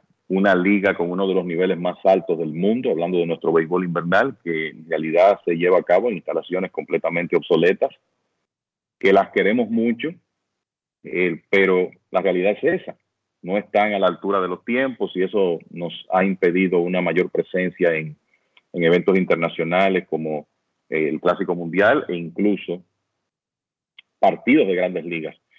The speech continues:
de serie regular. O sea que eso es algo que el país necesita, que, eh,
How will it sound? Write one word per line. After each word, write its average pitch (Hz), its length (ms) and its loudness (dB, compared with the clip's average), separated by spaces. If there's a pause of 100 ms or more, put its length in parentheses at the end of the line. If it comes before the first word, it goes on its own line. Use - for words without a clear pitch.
(220)
de 80 160 -6
serie 87 160 -2
regular. 76 480 -4
O - 80 -16
sea 92 180 2
que 113 100 0
eso 127 120 2
es 117 60 6
algo 113 320 2
que 95 400 -2 (160)
el 98 180 -2
país 98 260 2
necesita, 120 720 -2
que, 85 380 -4 (640)
eh, 85 160 -6